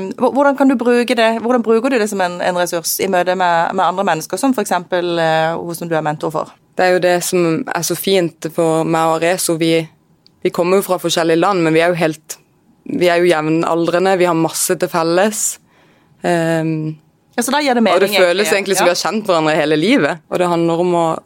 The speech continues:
Speaker 2: tørre å bli kjent og tørre å, eh, være nysgjerrig på andre mennesker.
Speaker 1: Du, du har fortalt meg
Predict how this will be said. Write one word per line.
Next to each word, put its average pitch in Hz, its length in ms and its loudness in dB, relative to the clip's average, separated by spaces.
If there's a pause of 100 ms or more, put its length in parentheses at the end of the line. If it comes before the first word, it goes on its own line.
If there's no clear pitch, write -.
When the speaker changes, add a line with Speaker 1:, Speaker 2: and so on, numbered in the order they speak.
(180)
Speaker 2:
tørre 165 480 0
å 165 80 -2
bli 160 100 0
kjent 175 420 -2
og 170 100 -4
tørre 156 460 -4
å, 156 340 -4 (1040)
eh, 170 200 -8
være 170 240 2
nysgjerrig 170 520 0 (520)
på 190 100 -2
andre 175 180 0
mennesker. 170 540 -2 (1200)
Speaker 1:
Du, 294 100 0
du 277 80 2
har 269 80 0
fortalt 254 260 -2
meg 220 160 2